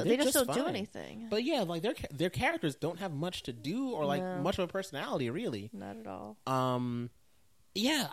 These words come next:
Speaker 1: I thought the movie was a lot of fun. People died in fun, bad ways.
Speaker 2: Oh, yeah.
Speaker 1: <laughs> Um, I thought the island was great. The monsters on the island were, like, very well designed.
Speaker 2: Yes.
Speaker 1: Um, John Goodman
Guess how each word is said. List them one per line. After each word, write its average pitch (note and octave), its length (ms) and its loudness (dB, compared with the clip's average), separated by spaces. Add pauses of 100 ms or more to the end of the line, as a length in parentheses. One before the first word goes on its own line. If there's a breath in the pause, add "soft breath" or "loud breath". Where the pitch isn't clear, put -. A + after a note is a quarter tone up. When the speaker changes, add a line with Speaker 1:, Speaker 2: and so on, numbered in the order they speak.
Speaker 1:
I G3+ 100 -4
thought A3+ 260 2
the G3+ 60 0
movie F#3+ 200 2
was D3+ 160 0
a D3+ 40 -4
lot D3+ 120 -2
of C#3+ 60 -6
fun. G3+ 400 -2
People F3 240 -4
died D3 380 2
in A2+ 200 -6 (160)
fun, G#3+ 380 0
bad E3 280 -2
ways. E3+ 320 -2
Speaker 2:
Oh, G#3+ 120 2
yeah. F#3 400 4 (180)
Speaker 1:
<laughs> F#3 520 2
Um, C#3 440 0 (540 loud breath)
I C#3+ 140 2
thought D3+ 380 2
the A#2+ 160 -2
island D#3+ 280 4
was D3 120 2
great. D3+ 240 0
The C#3 80 -4
monsters C#3 420 -4
on D3 80 -2
the C#3+ 80 -2
island C#3+ 220 -2
were, B2+ 80 -2
like, A2+ 180 -4
very B2+ 180 0
well B2+ 200 0
designed. C3 580 -2
Speaker 2:
Yes. - 340 -6
Speaker 1:
Um, A#2 520 -2 (580 loud breath)
John C3 240 -2
Goodman C3 640 -2